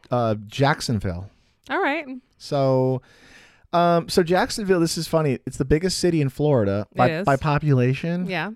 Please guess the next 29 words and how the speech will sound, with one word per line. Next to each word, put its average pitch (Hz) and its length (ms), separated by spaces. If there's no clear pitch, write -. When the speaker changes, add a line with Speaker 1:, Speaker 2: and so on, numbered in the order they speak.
Speaker 1:
and 160 360
in 127 420
area. 117 420
Speaker 2:
Yeah. 170 220
Speaker 1:
It's, 156 100
like, 214 140
the 190 60
biggest 254 340
co-, 190 260
city 214 400
in 147 80
the 120 60
country 190 420
by 104 160
area. 87 540
Speaker 2:
Oh, 214 160
really? 180 420
Speaker 1:
So, - 140
which 196 180
is 180 80
why 208 240
it's 196 220
kind 220 400
of 185 100
like, 170 220
here's 180 220
the 131 40
thing. - 220
It's, - 280